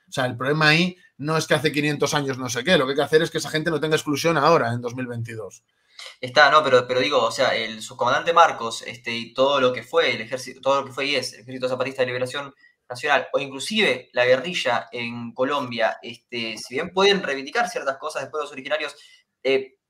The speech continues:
Speaker 2: ¿te parece que hay un cambio en el, en el Estado o ma-, o más bien son reivindicaciones muy, muy puntuales que, que,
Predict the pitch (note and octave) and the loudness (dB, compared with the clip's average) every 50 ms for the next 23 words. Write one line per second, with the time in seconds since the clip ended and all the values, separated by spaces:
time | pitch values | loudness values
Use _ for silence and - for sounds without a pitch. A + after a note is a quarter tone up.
0 | _ C3 - C3+ C#3+ E3+ F3+ F3+ F#3+ F3+ E3 E3+ E3+ F3 F3 D#3+ D3 B2+ B2 B2+ | _ _ -10 -8 -6 -6 -4 -2 -2 0 2 2 2 4 2 2 2 2 0 0
1 | B2+ B2 A#2+ A#2+ A#2 A#2 A#2 A#2 A2+ - - A#2 B2 B2 A#2+ A2+ A#2 - - G#3+ | 0 0 0 -2 -4 -6 -6 -6 -8 -8 -8 -6 -4 -4 -6 -6 -6 -2 2 4
2 | B3+ C4+ - B3+ B3+ B3+ C#3 C3 C3 - C3 C3 C3+ C3+ C#3+ D#3 E3+ E3+ E3 D#3 | 4 4 4 4 4 4 4 4 2 2 2 0 0 0 0 -2 -4 -4 -4 -6
3 | C#3+ C3+ C3+ C3 B2+ B2+ B2 B2 A#2+ A#2+ E3 E3 D3 B2+ C3+ C3+ C#3 C3+ B2+ B2+ | -6 -4 -6 -6 -6 -6 -6 -6 -6 -4 -4 -6 -6 -6 -8 -8 -6 -6 -6 -8
4 | B2 B2 A#2+ - C3+ C#3+ C#3 B2+ - - C3 B2+ B2+ C3 C#3 D3 D3+ D3 D#3 D3+ | -8 -12 -14 -12 -10 -10 -10 -10 -12 -12 -12 -12 -2 4 6 6 6 6 2 -6
5 | - - - A#2+ - - - A#2+ A#2 | -12 -14 -18 -18 -18 -18 -18 -20 -20